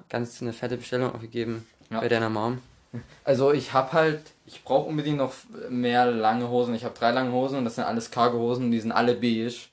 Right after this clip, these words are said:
Speaker 1: hab auch drei lange Hosen.
Speaker 2: Ich kenn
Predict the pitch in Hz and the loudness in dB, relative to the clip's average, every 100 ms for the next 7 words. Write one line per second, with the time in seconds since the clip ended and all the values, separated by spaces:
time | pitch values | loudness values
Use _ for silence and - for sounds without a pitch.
0 | - 123 117 117 120 110 113 113 110 107 | -10 -6 -4 -4 -4 -2 -2 -4 -6 -8
1 | 110 - _ _ _ _ _ _ _ _ | -12 -14 _ _ _ _ _ _ _ _
2 | _ _ _ _ _ _ _ _ _ 113 | _ _ _ _ _ _ _ _ _ -14
3 | - - 110 113 113 110 | -10 -4 0 0 0 -2